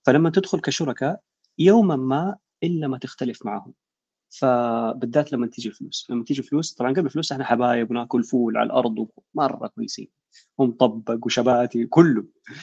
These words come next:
تيجي فلوس، لا، كل واحد يتوتر. "أنا اشتغلت أكثر منه، أنا اشتغلت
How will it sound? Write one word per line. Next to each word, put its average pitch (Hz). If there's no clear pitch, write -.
تيجي 185
فلوس، 120
لا، 143
كل -
واحد -
يتوتر. -
"أنا 208
اشتغلت 147
أكثر 131
منه، 185
أنا 139
اشتغلت -